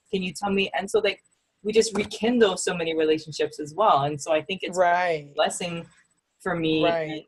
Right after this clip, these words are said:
Speaker 1: and, um, and for you. And I just love that so many people, regardless of what, what company they work for, or what, um, what they're involved with,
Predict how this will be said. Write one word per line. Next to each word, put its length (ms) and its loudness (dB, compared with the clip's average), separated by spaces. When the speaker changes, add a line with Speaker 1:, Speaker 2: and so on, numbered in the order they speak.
Speaker 1:
and, 80 6
um, 340 2
and 160 -4
for 60 -4
you. 180 -2
And 80 2
I 100 4
just 280 2
love 280 4
that 260 4
so 320 -4
many 500 -4
people, 720 2
regardless 580 2
of 280 0
what, 320 -4
what 260 0
company 400 0
they 160 -2
work 280 -2
for, 360 0
or 40 2
what, 260 2
um, 540 -2
what 460 2
they're 160 2
involved 600 4
with, 420 4